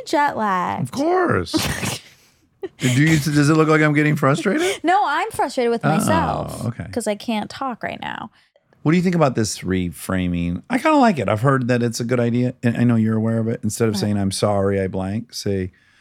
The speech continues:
Speaker 2: um, "Thanks for your patience."
Speaker 1: Oh, that's nice.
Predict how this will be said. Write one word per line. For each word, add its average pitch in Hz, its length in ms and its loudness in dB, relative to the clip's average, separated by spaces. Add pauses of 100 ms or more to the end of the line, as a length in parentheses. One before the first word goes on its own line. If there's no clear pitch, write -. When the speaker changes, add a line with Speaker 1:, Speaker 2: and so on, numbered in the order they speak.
(300)
Speaker 2:
um, 90 320 -4
"Thanks 98 220 -4
for - 100 -4
your 87 100 -2
patience." 87 580 -8 (380)
Speaker 1:
Oh, 480 300 -2
that's 466 300 -6
nice. 226 720 -4